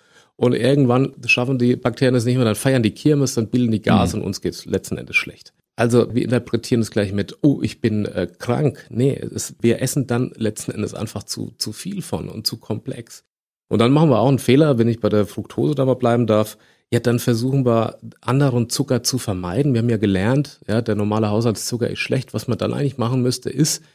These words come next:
Speaker 1: einen normalen Haushaltszucker, eine Marmelade mal wieder irgendwie zu essen oder dazu zu essen, weil diese Glucose, die da drin steckt, die sorgt dafür, dass die Fructose mitgenommen wird. Die, also durch, die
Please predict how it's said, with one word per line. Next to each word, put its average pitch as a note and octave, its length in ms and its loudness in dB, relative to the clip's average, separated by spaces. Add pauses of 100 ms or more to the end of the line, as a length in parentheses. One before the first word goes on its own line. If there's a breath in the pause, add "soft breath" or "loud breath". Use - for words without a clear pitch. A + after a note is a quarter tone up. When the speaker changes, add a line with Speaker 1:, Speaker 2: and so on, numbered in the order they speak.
(200 soft breath)
Speaker 1:
einen B2 100 4
normalen A2+ 600 4
Haushaltszucker, D3+ 600 0
eine A2 140 2
Marmelade D3+ 680 4
mal A2+ 240 4
wieder A#2+ 240 4
irgendwie A#2 360 4
zu A2+ 140 -4
essen A#2 260 4
oder A#2 160 4
dazu A#2+ 300 0
zu - 160 -4
essen, A#2+ 280 0 (420 loud breath)
weil A2 160 4
diese A#2+ 240 2
Glucose, G#3+ 500 2
die C3 120 4
da G#2+ 120 2
drin G#2+ 240 0
steckt, - 380 -2 (200)
die A#2 60 0
sorgt G#2 340 2
dafür, D3 260 2
dass B2+ 120 0
die - 100 -2
Fructose D3 600 -2
mitgenommen F#3 560 2
wird. - 260 -2
Die, A#2+ 220 0
also A#2 200 0
durch, B2+ 300 0
die B2+ 140 -10